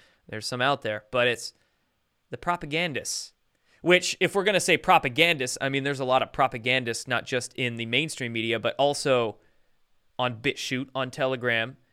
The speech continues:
in the truth media too, right? They love their propaganda rhetoric. But anyway, onward from this. Let's talk about some sports players with a spine. Ooh, you love to see this.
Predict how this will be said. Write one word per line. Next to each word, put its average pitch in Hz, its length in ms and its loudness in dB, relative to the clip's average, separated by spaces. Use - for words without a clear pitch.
in 139 140 -6
the 123 80 -4
truth 151 300 -4
media 131 320 -2
too, 160 180 -6
right? 131 320 4
They 117 180 -6
love 156 300 6
their 156 360 8
propaganda 143 560 4
rhetoric. 127 460 2
But 120 320 0
anyway, 120 380 -2
onward 175 380 2
from 120 220 -12
this. 110 400 -10
Let's - 160 -12
talk 226 240 2
about 143 540 4
some 147 240 -2
sports - 480 8
players 254 480 8
with 208 160 -2
a 147 60 -2
spine. 165 800 4
Ooh, 220 520 4
you 156 140 -2
love 202 220 6
to 180 80 -2
see 214 260 -4
this. 180 540 0